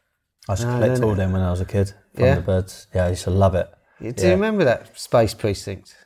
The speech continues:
Speaker 1: Uh, vaguely.
Speaker 2: It's
Speaker 1: More
Speaker 2: like,
Speaker 1: Thunderbirds,
Speaker 2: it was like
Speaker 1: yeah.
Speaker 2: s-, police in space.
Speaker 1: Yeah,
Speaker 2: There was
Speaker 1: yeah.
Speaker 2: aliens.
Speaker 1: Yeah.
Speaker 2: It was,
Speaker 1: Yeah, with
Speaker 2: it
Speaker 1: the
Speaker 2: didn't
Speaker 1: lo-,
Speaker 2: do that
Speaker 1: the,
Speaker 2: well,
Speaker 1: the,
Speaker 2: yeah.
Speaker 1: the, <laughs> yeah. Yeah.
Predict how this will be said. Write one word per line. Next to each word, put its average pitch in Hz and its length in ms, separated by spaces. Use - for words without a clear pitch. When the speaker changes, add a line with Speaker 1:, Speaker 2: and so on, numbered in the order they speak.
Speaker 1:
Uh, 120 560
vaguely. 104 680
Speaker 2:
It's 120 160
Speaker 1:
More 135 180
Speaker 2:
like, - 100
Speaker 1:
Thunderbirds, 117 200
Speaker 2:
it 185 40
was 185 200
like 175 140
Speaker 1:
yeah. - 20
Speaker 2:
s-, - 380
police 156 400
in 120 80
space. 123 460
Speaker 1:
Yeah, 113 240
Speaker 2:
There 104 100
was 107 80
Speaker 1:
yeah. 104 80
Speaker 2:
aliens. 117 380
Speaker 1:
Yeah. 101 260
Speaker 2:
It 92 60
was, - 340
Speaker 1:
Yeah, 101 120
with 98 120
Speaker 2:
it 98 40
Speaker 1:
the - 60
Speaker 2:
didn't 98 100
Speaker 1:
lo-, 98 100
Speaker 2:
do 139 160
that - 160
Speaker 1:
the, - 60
Speaker 2:
well, 123 160
Speaker 1:
the, 113 120
Speaker 2:
yeah. 110 80
Speaker 1:
the, 104 340
<laughs> - 80
yeah. 156 160
Yeah. 98 260